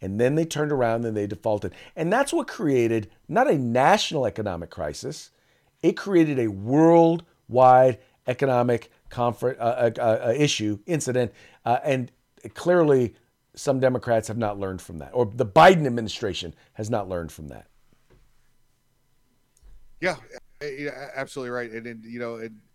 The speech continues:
Speaker 2: this, this wouldn't even be needed, Craig, if the inf-, if the inflation was under control, if our economy was going well. They're trying to get the people with <sighs> you know, inadequate jobs, uh,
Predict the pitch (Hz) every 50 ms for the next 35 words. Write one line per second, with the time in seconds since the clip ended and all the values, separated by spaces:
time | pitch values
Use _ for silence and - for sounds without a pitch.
0 | _ _ _ _ _ _ _ _ _ _ _ _ _ 147 170 170 160 - 156 147
1 | 185 - - 202 214 208 202 185 175 143 147 135 143 170 196 185 143 110 - 131
2 | 127 120 113 110 127 135 135 113 - 131 127 127 110 98 - - - _ - -
3 | 120 - - 127 123 117 110 95 - - 131 151 151 - - 117 113 113 107 107
4 | 98 117 110 107 101 - 107 87 - 104 92 92 95 107 110 - 113 107 - 113
5 | 110 110 101 - - 131 143 139 127 120 113 104 95 90 113 110 107 98 95 98
6 | 95 87 92 104 - _ _ _ _ _ - 101 - - 143 131 135 131 131 120
7 | 127 123 - 127 _ _ _ - 120 - 123 117 117 113 - _ _ _ _ _
8 | _ _ _ _ _ _ _ _ _ _ _ _ _ _ _ 131 120 - - -
9 | 113 131 139 135 131 135 151 156 151 151 - - 147 - - 147 135 139 143 143
10 | 135 127 - 131 135 127 123 123 117 120